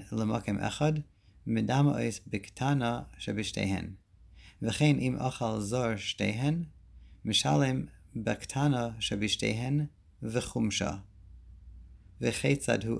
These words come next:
עושה בשתיהן? נותנן לכהן אחד, ונוטל מן הכהן דמי הגדולה. כד, הבודק את החביס,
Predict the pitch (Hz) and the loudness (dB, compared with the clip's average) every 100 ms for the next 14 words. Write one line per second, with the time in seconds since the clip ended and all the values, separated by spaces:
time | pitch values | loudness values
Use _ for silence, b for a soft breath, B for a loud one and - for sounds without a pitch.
0 | 113 123 - 104 101 - 104 113 147 160 | 0 0 0 0 0 0 0 2 0 0
1 | b b b b - 113 131 147 - 120 | b b b b -4 2 4 4 2 2
2 | 117 120 - 110 - 135 131 110 104 107 | 2 0 -2 -2 0 0 2 2 0 0
3 | 143 151 127 104 107 135 147 127 117 110 | 2 0 0 0 2 2 2 0 0 0
4 | 113 - 147 135 131 - 107 117 131 120 | -2 2 2 2 0 -2 0 0 0 0
5 | 113 107 98 90 87 101 - - - - | 0 2 2 0 -4 -12 -16 -20 -20 -20
6 | - - - - - - - - - - | -20 -20 -20 -20 -20 -20 -20 -20 -20 -20
7 | - - - - - - - 131 - 104 | -20 -20 -20 -20 -20 -6 2 2 4 4
8 | 87 80 85 - B B B - 104 92 | 4 0 -6 -16 B B B 0 0 6
9 | 131 156 170 165 - 113 - 104 - 123 | 6 6 4 2 -2 -2 0 0 0 0
10 | 87 95 - | 0 0 -2